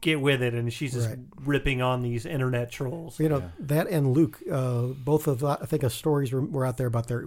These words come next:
Speaker 2: their weight.
Speaker 3: Mm-hmm.
Speaker 2: I mean, hey,
Speaker 1: Oh,
Speaker 2: I
Speaker 1: yeah, they had, apparently they had to,
Speaker 2: I've
Speaker 1: had,
Speaker 2: never,
Speaker 1: had to go on a weight loss plan and,
Speaker 2: I've never
Speaker 1: and
Speaker 2: been
Speaker 1: lose a lot of
Speaker 2: considered
Speaker 1: weight.
Speaker 2: skinny, but I'm, you know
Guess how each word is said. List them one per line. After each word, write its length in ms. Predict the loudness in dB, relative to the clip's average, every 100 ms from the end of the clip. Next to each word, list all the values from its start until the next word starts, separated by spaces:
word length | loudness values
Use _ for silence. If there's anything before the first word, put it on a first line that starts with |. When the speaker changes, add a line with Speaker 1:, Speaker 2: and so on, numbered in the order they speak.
| -8
Speaker 2:
their 120 | -6 -4
weight. 300 | -2 -2 -6 _ _ _ _ _ -12
Speaker 3:
Mm-hmm. 340 | -10 -8 -8 -6
Speaker 2:
I 40 |
mean, 160 | -2 0
hey, 80 | 2
Speaker 1:
Oh, 80 | 2
Speaker 2:
I 60 |
Speaker 1:
yeah, 60 | 2
they 120 | 2
had, 180 | 0 -2
apparently 400 | 0 2 2 2
they 100 | 0 0
had 140 | 0
to, 220 | -2 -6 -12 -6
Speaker 2:
I've 120 | 2
Speaker 1:
had, 20 | 4
Speaker 2:
never, 180 | 6
Speaker 1:
had 80 | 4
to 60 | 2
go 80 | 0
on 60 |
a 40 | 0
weight 180 | 0 0
loss 200 | -2 -2
plan 360 | -4 -2 -2
and, 80 | 0
Speaker 2:
I've 80 | 2
never 160 | 4
Speaker 1:
and 80 | 4
Speaker 2:
been 40 | 4
Speaker 1:
lose 120 | 4
a 20 | 4
lot 40 |
of 40 | 2
Speaker 2:
considered 80 |
Speaker 1:
weight. 100 | 2
Speaker 2:
skinny, 240 | 4 4 4
but 140 | 4
I'm, 260 | 0 -2 -6 -12 _ -4
you 100 | -2
know 220 | -2